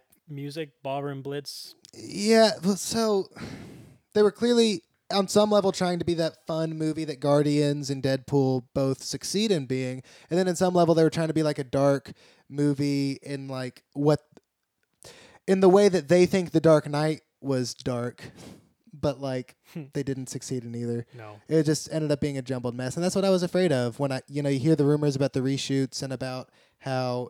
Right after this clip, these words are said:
Speaker 2: they're gonna make it go for, like, a more fun tone at, at one time and a more dark tone at another, and then it's just neither.
Speaker 1: Yeah.
Speaker 2: It doesn't know what it wants to be. Yeah. Um, <laughs> so
Speaker 1: So,
Speaker 2: w-,
Speaker 1: okay.
Speaker 2: the,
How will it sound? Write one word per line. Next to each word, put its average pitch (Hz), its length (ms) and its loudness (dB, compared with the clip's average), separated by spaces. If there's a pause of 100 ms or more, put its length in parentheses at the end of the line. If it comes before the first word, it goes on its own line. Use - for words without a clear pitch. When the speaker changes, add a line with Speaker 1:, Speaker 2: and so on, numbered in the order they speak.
Speaker 2:
they're 147 100 0
gonna 143 180 -4
make 147 200 -6
it 135 280 -20
go 151 220 4
for, 151 160 0
like, 143 140 -2
a 139 60 -4
more 139 220 0
fun 143 380 -6
tone 135 560 -4 (280)
at, 135 160 -10 (420)
at 135 140 -6
one 131 220 -4
time 127 280 -8
and 127 80 -6
a 123 40 -10
more 123 160 -4
dark 120 260 -6
tone 120 240 -12
at 117 120 -10
another, 117 440 -8 (100)
and 110 200 -16
then 113 240 -14
it's 107 140 -18
just - 300 -16
neither. 110 340 -14 (300)
Speaker 1:
Yeah. 113 240 -18
Speaker 2:
It - 180 -20
doesn't 123 240 -12
know 120 100 -2
what 120 100 0
it - 20 -2
wants 117 220 -8
to - 80 -14
be. 113 240 -10 (1400)
Yeah. 110 140 -14 (720)
Um, 180 640 2
<laughs> - 80 -20
so - 200 0 (760)
Speaker 1:
So, - 420 -16
Speaker 2:
w-, 113 140 -14
Speaker 1:
okay. 110 120 -12
Speaker 2:
the, - 160 -8